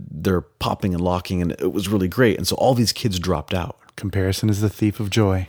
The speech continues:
Speaker 1: I-, isn't it? Oh, gosh. And so there were only a, maybe about three of us that got up there. And so, so what we had practiced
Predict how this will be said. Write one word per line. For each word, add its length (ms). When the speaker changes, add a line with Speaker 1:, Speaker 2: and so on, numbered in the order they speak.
Speaker 1:
I-, 180
isn't 300
it? 180
Oh, 380
gosh. 460
And 160
so 580
there 120
were 80
only 260
a, 140
maybe 500
about 380
three 500
of 140
us 520
that 280
got 220
up 200
there. 360
And 180
so, 340
so 280
what 280
we 120
had 140
practiced 760